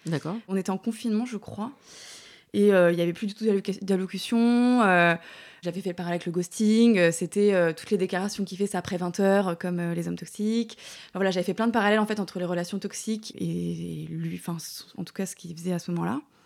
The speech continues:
Speaker 2: C'était pas
Speaker 1: Ouais.
Speaker 2: du tout dans le sens politique, mais je trouvais ça rigolo parce que c'était vraiment le beau gosse qui fait des déclarations et derrière, euh, voilà, il se
Speaker 1: Il y a
Speaker 2: passe
Speaker 1: plus rien.
Speaker 2: rien. Et, euh, et le côté, voilà, la déclaration à pas d'heure et le côté, là, ghosting. Et il a cartonné. Alors, il a cartonné à la fois parce qu'il y avait le côté, euh,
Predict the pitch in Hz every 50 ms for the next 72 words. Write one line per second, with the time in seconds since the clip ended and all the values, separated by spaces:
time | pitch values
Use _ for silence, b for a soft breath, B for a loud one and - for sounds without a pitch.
0 | b b b b - - - - - 208 - 135 - 214 214 185 180 196 196 -
1 | - 196 196 196 - 277 285 277 226 190 - - 202 196 208 196 196 202 202 226
2 | 269 269 214 180 - - - 190 170 180 180 175 180 196 208 226 226 220 B B
3 | B B B 196 190 208 214 208 226 240 247 247 220 - 214 214 196 202 - 196
4 | 190 190 196 - 247 254 247 208 175 180 214 196 208 220 226 214 185 180 175 170
5 | 180 175 - 180 165 - - 143 147 147 202 214 226 240 247 254 254 220 196 185
6 | 180 175 170 170 170 170 B B B B B 196 185 175 - 185 - 220 208 202
7 | 196 180 175 175 175 180 175 170 175 - 214 208 190 175 180 175 170 185 196 208
8 | 220 226 220 226 226 202 208 196 196 208 202 185 175 170 - 175 - 190 185 185
9 | 185 170 180 175 - - - 240 269 269 220 - B B B B B B B B
10 | B B B B B B - 196 185 190 196 202 214 - - 254 233 - - 247
11 | 214 202 196 220 262 285 - _ _ _ - 214 196 180 175 - - 233 226 220
12 | 226 226 220 240 240 247 226 214 214 247 240 202 185 175 - 190 170 175 175 -
13 | 190 180 - 208 196 185 175 165 160 160